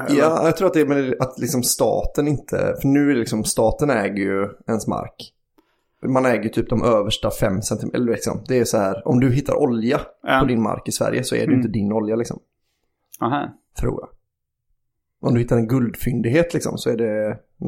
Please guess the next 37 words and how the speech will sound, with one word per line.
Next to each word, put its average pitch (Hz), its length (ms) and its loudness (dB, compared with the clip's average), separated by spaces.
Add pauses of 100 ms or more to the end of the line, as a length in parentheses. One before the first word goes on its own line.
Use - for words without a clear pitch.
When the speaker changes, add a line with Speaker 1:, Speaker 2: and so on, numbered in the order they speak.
(160)
Speaker 2:
då 123 60 0
är 127 40 2
det 117 80 -2
liksom 117 480 -4
inte 127 180 -6
säkert 120 200 -4
att - 100 -6
det - 80 -2
är, 107 300 -2
att - 80 -8
det 131 60 -2
är 120 40 -2
du 113 160 -4
som 170 100 -4
ska 160 140 -8
ha 127 60 0
det 123 100 -4
guldet. 120 200 -8 (220)
Speaker 1:
Nej. 247 260 2 (1000)
Speaker 2:
Det 147 200 0
är - 40 -4
ju - 80 0
inte 117 180 -6
frihet, 120 800 -2
tycker 151 200 -2
de. - 140 -4 (760)
Speaker 1:
Nej, 127 320 2
nej, 107 240 0
de 117 200 2
är 113 120 2
inne 110 180 -2
på 110 160 -4
den 101 280 0
typen 113 240 -2
av 107 80 -2
frihet. 107 520 -4
Speaker 2:
Mm. 127 180 -2